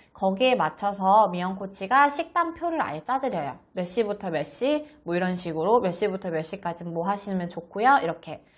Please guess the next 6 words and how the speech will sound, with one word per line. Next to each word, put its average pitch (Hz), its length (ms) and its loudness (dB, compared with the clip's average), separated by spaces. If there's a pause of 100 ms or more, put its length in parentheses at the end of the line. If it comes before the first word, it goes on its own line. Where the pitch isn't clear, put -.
(200)
그러면 226 320 0
그 214 140 2
시간표에 320 580 2
따라서 254 420 4
움직이기 208 580 -2
때문에, 190 640 -2